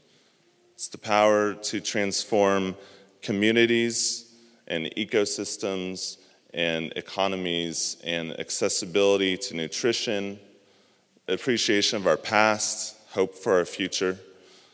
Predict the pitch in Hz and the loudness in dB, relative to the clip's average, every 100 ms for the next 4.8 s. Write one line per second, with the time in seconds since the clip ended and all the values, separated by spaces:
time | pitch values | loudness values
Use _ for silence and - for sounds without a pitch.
0 | _ - - 90 92 90 - 98 107 117 | _ -20 0 4 6 4 4 4 6 4
1 | - 117 98 - 104 104 104 - 107 98 | 8 8 8 4 2 6 4 4 -2 -2
2 | 101 92 90 - 95 92 85 87 - 90 | 0 0 0 -2 0 0 0 -6 -6 -10
3 | - _ - 110 95 - 107 95 90 85 | -14 _ -6 -2 -2 -2 2 2 2 2
4 | 85 85 82 82 78 - - | 4 4 4 2 2 -2 -6